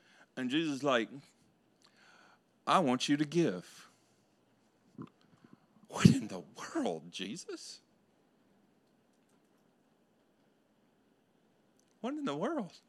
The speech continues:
He has the compassion, the power, and the authority to handle real life situations. And I don't know about you, but I need Jesus in the real life stuff.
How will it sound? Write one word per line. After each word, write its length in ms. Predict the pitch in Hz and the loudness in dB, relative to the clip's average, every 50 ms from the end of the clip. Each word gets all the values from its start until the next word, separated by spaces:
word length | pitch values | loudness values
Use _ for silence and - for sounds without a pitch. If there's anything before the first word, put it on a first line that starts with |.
| _ _ _ _ _ _ _ _ _ _ _ _ _ _ _ _ _ _ _ _ _ _ _ _ _ _ _ _ _ _ _ _ _ _ _ _ _ - - _ - _ - - _ _ _ | _ _ _ _ _ _ _ _ _ _ _ _ _ _ _ _ _ _ _ _ _ _ _ _ _ _ _ _ _ _ _ _ _ _ _ _ _ -20 -20 _ -20 _ -20 -20 _ _ _
He 140 | - - | -12 -10
has 240 | 113 110 110 104 - | -6 -6 -6 -6 -6
the 60 | - | -8
compassion, 760 | - - 110 101 - 107 113 113 127 - - 165 165 165 156 - - _ _ _ _ _ | -8 -8 -8 -6 -6 -6 -6 -6 -4 -6 -8 -6 -8 -10 -10 -12 -18 _ _ _ _ _
the 60 | - _ | -18 _
power, 480 | - - - 107 127 131 123 117 117 - _ _ _ _ _ _ _ _ _ _ _ | -12 -12 -10 -8 -8 -8 -8 -10 -14 -20 _ _ _ _ _ _ _ _ _ _ _
and 120 | - 98 90 | -20 -14 -12
the 100 | 98 92 | -10 -12
authority 680 | 87 - - - 135 131 131 113 101 85 82 82 92 - _ _ | -12 -14 -10 -8 -4 0 0 0 0 -2 -6 -10 -14 -20 _ _
to 60 | - 113 | -14 -14
handle 480 | - - 113 95 90 92 85 - - - _ - | -8 -8 -6 -6 -4 -4 -6 -6 -8 -16 _ -12
real 320 | 104 110 135 143 131 113 | 0 2 4 6 6 4
life 580 | 98 95 87 78 - - - - - - - - _ _ _ _ _ _ _ _ _ _ _ _ _ _ _ _ _ _ _ _ | 4 0 -4 -4 -6 -14 -18 -20 -20 -20 -20 -20 _ _ _ _ _ _ _ _ _ _ _ _ _ _ _ _ _ _ _ _
situations. 880 | _ - - - 92 - - 90 82 85 78 78 - 80 76 - - - - - - | _ -8 -8 -6 -6 -8 -8 -8 -8 -10 -10 -12 -12 -14 -14 -18 -20 -20 -20 -20 -20
And 100 | - - 131 | -14 -8 -6
I 60 | 156 | -4
don't 180 | 175 180 151 123 | -4 -4 -4 -6
know 160 | 123 127 127 | -6 -6 -6
about 260 | 110 101 110 107 - | -6 -6 -6 -8 -8
you, 320 | 107 107 123 120 104 95 87 - _ - - - - _ _ | -6 -4 -2 -2 -2 -2 -6 -12 _ -20 -20 -20 -20 _ _
but 120 | - 95 | -12 -6
I 100 | 117 151 | -4 -2
need 200 | 180 156 120 107 | -2 -2 -2 -4
Jesus 400 | 90 101 110 104 92 95 95 - | -4 -4 -4 -4 -4 -6 -8 -8
in 140 | 101 98 92 | -8 -8 -8
the 100 | 87 85 | -8 -6
real 240 | 85 92 101 101 92 | -2 0 2 2 2
life 260 | 85 87 85 82 - | 2 0 -4 -4 -6
stuff. 500 | - - - - 90 85 - - - - | -8 -8 -8 -8 -10 -10 -12 -14 -18 -20